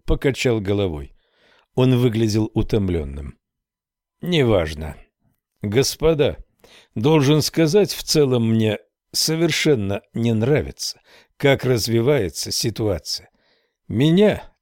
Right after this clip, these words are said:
тревожит вопрос». «Какой Оскар?» спросил Фрэнк. «Какой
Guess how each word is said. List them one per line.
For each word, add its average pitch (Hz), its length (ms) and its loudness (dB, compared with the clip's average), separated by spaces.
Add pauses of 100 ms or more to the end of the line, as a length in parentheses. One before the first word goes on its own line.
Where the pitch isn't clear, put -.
тревожит 123 680 2
вопрос». 123 760 0 (840)
«Какой 98 540 -2
Оскар?» 135 580 -2 (320)
спросил 127 600 0
Фрэнк. 135 420 -4 (540)
«Какой 80 580 -6